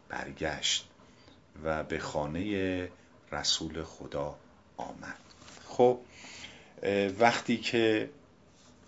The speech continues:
ام حبیبه در خانهٔ رسول الله بود، مشرکان وقتی که در سال هفتم صلح حدیبیه رو نقض کردن، اه، به خاطر،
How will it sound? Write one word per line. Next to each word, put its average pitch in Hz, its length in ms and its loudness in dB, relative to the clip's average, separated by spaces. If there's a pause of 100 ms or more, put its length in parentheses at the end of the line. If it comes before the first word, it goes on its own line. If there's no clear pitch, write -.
(800)
ام 95 200 2
حبیبه 87 480 0
در 98 260 6
خانهٔ 90 800 2 (140)
رسول 78 340 -2
الله 76 440 0
بود، 113 480 4 (880)
مشرکان 101 680 4
وقتی 110 420 2
که 113 540 0 (600)
در 87 340 8 (260)
سال 82 400 4
هفتم 82 560 0
صلح 95 420 2 (140)
حدیبیه 80 580 0
رو 78 120 -2
نقض 80 640 0
کردن، 90 640 0 (720)
اه، 85 400 -6 (1120)
به 95 80 4
خاطر، 95 840 6